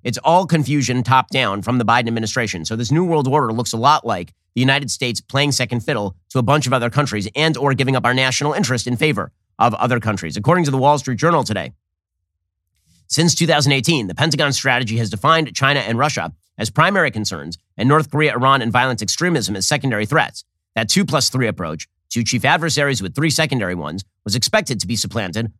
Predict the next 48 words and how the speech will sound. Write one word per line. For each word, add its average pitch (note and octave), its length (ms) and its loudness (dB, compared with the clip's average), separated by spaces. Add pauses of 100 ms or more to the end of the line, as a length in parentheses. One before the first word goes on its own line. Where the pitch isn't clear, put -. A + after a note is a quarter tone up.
by B2 100 2
a B2+ 60 2
one A#2 220 0
plus C3+ 180 -4
four G#3+ 240 0
strategy, G2 460 -2
which E2+ 180 -12
put - 140 -2
China C#3+ 260 0
first G#2 260 -6
and G#2 100 -6
placed A2+ 240 -4
Russia C3 240 0
among A2+ 200 -2
the A2+ 80 -2
lesser C#3 280 0
threats. E2 360 -8 (460)
Despite G#3 320 2
the D3+ 80 0
heightened A#2+ 280 0
focus A#2+ 260 -4
on A2+ 120 0
Moscow, B2 540 -2 (180)
a A#2+ 80 0
new D#3 120 4
U E3+ 180 2
S C#3 80 0
defense D3+ 340 -2 (100)
strategy, D3 460 0
which A2 160 -6
was A2 120 -2
due F3 140 0
to E3+ 60 0
be D3 100 2
released B2 300 0
earlier A#2 260 -2
this F2 200 -6
year, D3 200 0 (340)
had A#2+ 100 0
been C3+ 80 2
held D3 260 4
up C#3 340 4
as A2+ 120 -4
the A#2+ 260 -4
Russia A#2+ 280 -2
crisis A2 320 -4
brewed. D3 360 0 (440)
Policymakers C#3 640 2